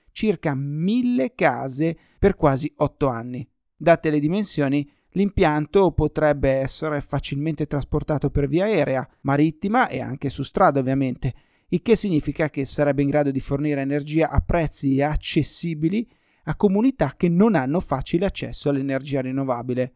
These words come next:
permettendo loro ovviamente di ridurre la dipendenza dai combustibili fossili. La società porta come esempi strutture militari che desiderano essere indipendenti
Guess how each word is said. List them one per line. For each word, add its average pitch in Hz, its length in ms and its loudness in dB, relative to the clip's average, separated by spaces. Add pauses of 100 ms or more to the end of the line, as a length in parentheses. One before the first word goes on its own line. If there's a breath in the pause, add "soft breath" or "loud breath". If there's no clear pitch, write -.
(120)
permettendo 170 680 0
loro 185 240 4
ovviamente 170 460 0
di 175 120 0
ridurre 135 500 -6
la 185 120 -4
dipendenza 147 640 -4
dai 127 160 -4
combustibili 127 640 -8
fossili. 117 580 -14 (240)
La 139 120 -4
società 175 540 2 (320 soft breath)
porta 180 320 6
come 185 220 2
esempi 175 380 2
strutture 156 420 2
militari 151 640 4 (300)
che 131 160 -2
desiderano 127 640 0
essere 127 320 -2
indipendenti 131 920 0